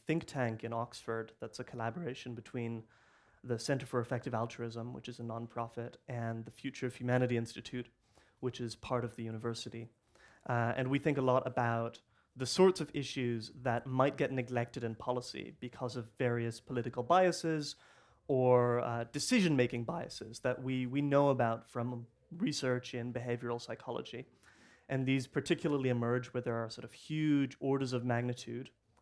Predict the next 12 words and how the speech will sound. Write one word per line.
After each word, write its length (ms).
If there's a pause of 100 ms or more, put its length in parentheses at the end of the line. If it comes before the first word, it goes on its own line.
(120)
um, 420 (360)
large, 500
large 240
variations 760
in 80
the 80
size, 640
the 120
impact 420
of 100
a 40
thing, 300